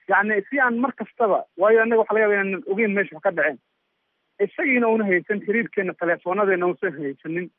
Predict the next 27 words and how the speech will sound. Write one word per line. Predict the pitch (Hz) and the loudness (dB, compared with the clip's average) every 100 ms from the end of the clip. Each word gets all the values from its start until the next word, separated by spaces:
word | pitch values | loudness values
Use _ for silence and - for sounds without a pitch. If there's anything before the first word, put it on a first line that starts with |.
| _ _ _ _ _ _ _ _ _ _ | _ _ _ _ _ _ _ _ _ _
Marka | 220 240 226 | -6 -4 -2
meesha | 240 233 - | -2 -2 -4
inay | 226 208 | -2 0
dad | 233 196 | -2 0
badan, | 202 190 | -2 -2
naf | 220 | -4
badan | 190 196 135 | -2 -2 -2
ku | 208 | -2
dayacanto, | 185 151 143 143 175 - _ _ _ _ _ _ - | 0 2 0 -2 -12 -16 _ _ _ _ _ _ -4
ayaan | 202 202 | 0 2
cabsi | 180 151 | 0 -2
badan | 202 202 170 | -2 0 -2
ka | 180 | -2
qabna. | 165 160 | -2 -2
Marka | 190 208 | -2 -2
waxaan | 220 | 0
rabnaa | 220 196 | 0 0
dadku | 202 - 214 | -4 -6 -4
inay | 196 165 - _ _ - | -2 -2 -6 _ _ -6
xiriir | 214 233 214 | -2 0 0
dhow | 208 226 | 0 2
la | 214 | 4
yeeshaan | 196 190 - - 226 240 - _ _ _ _ _ _ _ | 4 2 0 0 0 0 -6 _ _ _ _ _ _ _
gaadiidka | 180 202 214 185 | 0 0 0 -2
gurmadka | 165 202 190 175 | -4 -6 -6 -4
degdega | 180 175 156 151 | -2 -2 -2 -2
ah. | - | -4